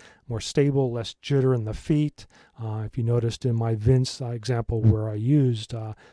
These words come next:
the, uh, Breco motion capture, I had a lot of jitter in my feet.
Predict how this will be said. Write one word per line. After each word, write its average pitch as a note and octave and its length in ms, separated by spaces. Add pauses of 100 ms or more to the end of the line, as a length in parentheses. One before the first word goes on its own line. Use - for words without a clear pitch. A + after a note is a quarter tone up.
(240)
the, A2 400
uh, G#2+ 160
Breco A#2 400
motion A2+ 300
capture, A#2 360
I G#2+ 60
had A#2 160
a A2 40
lot A2 200
of A2 140
jitter A#2 340
in G#2+ 80
my G2+ 160
feet. B2 340